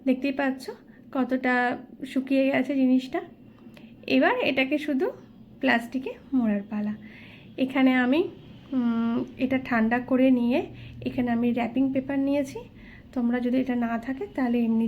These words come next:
যে প্লাস্টিকগুলো হয়, সাদা প্লাস্টিক, যেটা এপাশ ওপাশ দেখা যায়, সেরকম প্লাস্টিকগুলো নিয়ে নেবে। আমি এখানে র্যাপিং পেপারটা একটু কেটে নিচ্ছি, আর এখানে প্রত্যেকটা র্যাপিং পেপারের মধ্যে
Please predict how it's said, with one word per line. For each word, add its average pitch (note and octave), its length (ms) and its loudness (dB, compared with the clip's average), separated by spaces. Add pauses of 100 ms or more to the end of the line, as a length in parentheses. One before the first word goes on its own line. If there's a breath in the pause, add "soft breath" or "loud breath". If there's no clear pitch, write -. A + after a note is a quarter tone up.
যে B3+ 140 -4
প্লাস্টিকগুলো A#3+ 680 -2
হয়, D#4+ 140 -2 (100)
সাদা A#3 340 0
প্লাস্টিক, A#3 420 -4 (420 loud breath)
যেটা A#3 220 0 (520 loud breath)
এপাশ A#3 240 0
ওপাশ B3 160 -4 (120)
দেখা A3+ 280 -4
যায়, F4+ 180 0
সেরকম A#3+ 320 0 (100)
প্লাস্টিকগুলো A#3 580 -4
নিয়ে B3 160 -2
নেবে। C4 160 -2 (500 loud breath)
আমি A#3 220 4
এখানে A#3+ 220 -2 (120)
র্যাপিং A3+ 240 -2 (120)
পেপারটা B3 420 0
একটু C4 200 -8
কেটে A#3+ 280 0
নিচ্ছি, C4 280 0 (720 loud breath)
আর - 140 2
এখানে B3+ 300 -6
প্রত্যেকটা C#4+ 400 -2 (100)
র্যাপিং A#3+ 220 0 (100)
পেপারের A3+ 420 -2
মধ্যে A3+ 200 -2